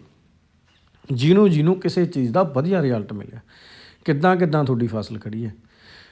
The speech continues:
ਉਮੀਦ ਆ ਸਾਰੇ ਕਿਸਾਨ ਵੀਰਾਂ ਨੂੰ ਆਪਣੀ ਜਾਣਕਾਰੀ ਵਧੀਆ ਲੱਗੀ ਹੋਵੇਗੀ। ਜਾਣਕਾਰੀ ਆਪਣੀ ਜਿਹੜੀ ਵੀ ਆਪਾਂ ਤੁਹਾਨੂੰ ਦਿੰਦੇ ਹਾਂ, ਸਾਰਿਆਂ ਨੂੰ ਚੰਗੀ ਲੱਗਦੀ ਹੋਵੇਗੀ। ਤੇ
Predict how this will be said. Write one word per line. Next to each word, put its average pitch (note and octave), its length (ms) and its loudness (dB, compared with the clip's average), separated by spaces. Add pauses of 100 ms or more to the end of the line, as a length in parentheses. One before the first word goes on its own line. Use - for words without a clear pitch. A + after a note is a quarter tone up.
(160)
ਉਮੀਦ D3+ 320 2
ਆ G#3 120 4
ਸਾਰੇ G3 300 0
ਕਿਸਾਨ E3+ 320 0
ਵੀਰਾਂ C#3 200 0
ਨੂੰ C#3+ 120 0
ਆਪਣੀ C3+ 220 -2
ਜਾਣਕਾਰੀ B2+ 380 -2
ਵਧੀਆ A#2+ 280 -2
ਲੱਗੀ D3 300 -4
ਹੋਵੇਗੀ। D3+ 400 -2 (540)
ਜਾਣਕਾਰੀ C#3 840 2 (1080)
ਆਪਣੀ D3 380 0
ਜਿਹੜੀ D#3 260 2
ਵੀ F#3 100 2
ਆਪਾਂ F3 200 0
ਤੁਹਾਨੂੰ C#3+ 300 0
ਦਿੰਦੇ B2+ 220 2
ਹਾਂ, C3 60 -2
ਸਾਰਿਆਂ C3+ 260 -2
ਨੂੰ F3 80 2
ਚੰਗੀ D#3 300 0
ਲੱਗਦੀ A2 360 0
ਹੋਵੇਗੀ। G2+ 280 -8 (520)
ਤੇ G3+ 60 2